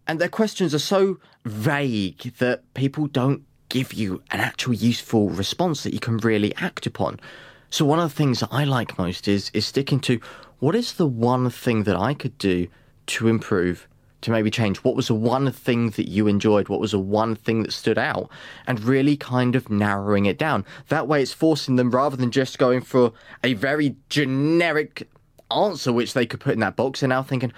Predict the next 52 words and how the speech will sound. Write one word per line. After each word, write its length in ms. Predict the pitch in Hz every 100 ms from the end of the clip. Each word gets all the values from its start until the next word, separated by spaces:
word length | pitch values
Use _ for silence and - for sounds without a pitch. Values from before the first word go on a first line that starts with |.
| - -
"Okay, 200 | 139 175
what 220 | 135 202
was 160 | 247 -
the 60 |
one 180 | 104 95
thing 160 | - 98
I 80 |
enjoyed 280 | 98 101 101
the 60 | 101
most? 220 | 92 - - - -
What 100 | 131
was 120 | 139
the 60 | 139
one 200 | 135 131
thing 180 | 139 127
that 140 | 123
they 160 | 131 127
could 260 | - 131
probably 460 | - 135 123 117 113
change 340 | - 131 131
if, 160 | 110 107 - - - - -
you 120 | 147
know, 140 | 110
to 120 | 101 -
get 180 | 135 120
a, 220 | 127 - -
a, 140 | 131 120 - -
a 80 | 120
better 260 | - 127
service?" 800 | 147 - 180 214 240 92 65 -
And, 180 | 131 123 - -
and 160 | 135
you 80 | 147
could 160 | 156 160
even 240 | 160 147
niche 220 | 151 139
that 160 | 151 -
down 200 | 156 160
again, 240 | 165 208
couldn't 200 | 196 220
you? 240 | 147 90 92 - - - -
What 160 | 165
was, 200 | 175 147
what 280 | 156 - 196
would 80 | 185
be 100 | 175
the 100 | 139
one 360 | 117 147 185
thing 200 | 185 170
I 160 | 147 147
could 180 | - 131
change 460 | - 147 143 135